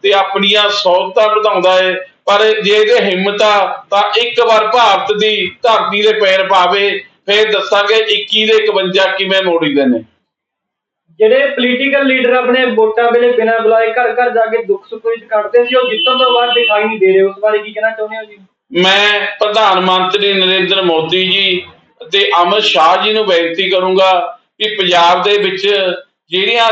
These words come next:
Speaker 1: ਪਾਰਟੀਆਂ ਛੱਡ ਕੇ ਆਏ ਬੰਦੇ ਤੁਹਾਨੇ ਜੁਆਇਨ ਕਰਾਏ ਨੇ ਤੇ ਉਹਨਾਂ ਨੂੰ ਤੁਸੀਂ ਆਪਣੇ 'ਚ ਸ਼ਾਮਲ ਕਰਕੇ ਐਮ ਐਲ ਏ ਦੀਆਂ ਟਿਕਟਾਂ ਵੀ ਦਿੱਤੀਆਂ ਤੇ ਕਈ ਨੂੰ ਐਮ ਪੀ ਦੀਆਂ ਟਿਕਟਾਂ ਵੀ ਦਿੱਤੀਆਂ। ਪਰ ਅੱਜ ਜੇ ਕਿਸੇ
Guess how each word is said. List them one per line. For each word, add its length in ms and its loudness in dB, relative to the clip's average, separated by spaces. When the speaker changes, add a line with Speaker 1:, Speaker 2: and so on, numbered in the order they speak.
Speaker 1:
ਪਾਰਟੀਆਂ 560 2
ਛੱਡ 320 0
ਕੇ 220 -2
ਆਏ 260 2
ਬੰਦੇ 640 -2
ਤੁਹਾਨੇ 440 0
ਜੁਆਇਨ 420 0
ਕਰਾਏ 380 2
ਨੇ 480 -2
ਤੇ 140 -2
ਉਹਨਾਂ 340 0
ਨੂੰ 240 -2
ਤੁਸੀਂ 540 -2
ਆਪਣੇ 420 0
'ਚ 160 0
ਸ਼ਾਮਲ 340 2
ਕਰਕੇ 380 0
ਐਮ 260 2
ਐਲ 160 0
ਏ 80 2
ਦੀਆਂ 180 2
ਟਿਕਟਾਂ 440 0
ਵੀ 120 -2
ਦਿੱਤੀਆਂ 480 -2
ਤੇ 140 -4
ਕਈ 240 0
ਨੂੰ 180 2
ਐਮ 280 -2
ਪੀ 120 0
ਦੀਆਂ 160 2
ਟਿਕਟਾਂ 400 0
ਵੀ 120 0
ਦਿੱਤੀਆਂ। 460 0
ਪਰ 220 2
ਅੱਜ 200 0
ਜੇ 340 2
ਕਿਸੇ 340 0